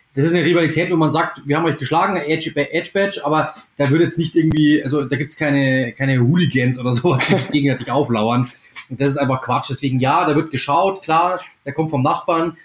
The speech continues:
Speaker 1: aber das hat eigentlich noch nie irgendjemanden abgehalten, dann irgendjemanden zu hassen oder so. Also da wird, da wird nicht gehasst, sagen wir mal so.
Speaker 2: Nein, ich,
Speaker 1: Das, so ist richtig formuliert.
Speaker 2: ich, ich
Speaker 1: Ja,
Speaker 2: glaub,
Speaker 1: ich wollte es mal gesagt haben, weil,
Speaker 2: nee, richtig.
Speaker 1: ähm, ich hab eine, ich hab einen Tweet gesehen von, von einem Kollegen, ähm,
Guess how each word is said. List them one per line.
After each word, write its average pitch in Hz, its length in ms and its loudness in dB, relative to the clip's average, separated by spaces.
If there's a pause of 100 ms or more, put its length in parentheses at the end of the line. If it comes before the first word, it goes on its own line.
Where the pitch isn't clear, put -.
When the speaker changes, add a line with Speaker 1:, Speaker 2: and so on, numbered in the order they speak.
(120)
Speaker 1:
aber 139 220 0
das 131 180 -4
hat 143 160 -6
eigentlich 135 320 4
noch 147 80 0
nie 147 140 0
irgendjemanden 143 560 -2
abgehalten, 127 600 -2
dann 120 160 2
irgendjemanden 127 520 -2
zu 110 160 -6
hassen 131 280 -2
oder 117 120 0
so. 120 100 -6
Also 120 160 -6
da 117 160 -12
wird, 120 100 -6
da 135 60 2
wird - 120 -2
nicht 135 120 -8
gehasst, 127 300 -2
sagen 107 100 -8
wir 104 60 -4
mal 104 60 -6
so. 95 260 -14
Speaker 2:
Nein, 135 220 0
ich, - 120 -8
Speaker 1:
Das, 120 220 -2
so 117 300 -4
ist 104 120 -4
richtig 104 160 -10
formuliert. 92 320 -10
Speaker 2:
ich, - 60 -20 (100)
ich - 80 -6
Speaker 1:
Ja, 156 80 0
Speaker 2:
glaub, 165 160 4
Speaker 1:
ich 151 80 0
wollte 208 180 2
es 160 60 -2
mal 175 80 2
gesagt 165 260 2
haben, 180 120 2
weil, 156 160 4
Speaker 2:
nee, 160 60 4
richtig. 160 340 -2
Speaker 1:
ähm, 147 180 -2
ich 139 120 -6
hab 170 180 -4
eine, 156 240 -2
ich 139 80 -6
hab 170 120 -4
einen 151 120 0
Tweet 175 200 -6
gesehen 165 320 2
von, 151 300 0
von 151 220 -6
einem 143 240 -2
Kollegen, 147 400 -2 (220)
ähm, 135 180 2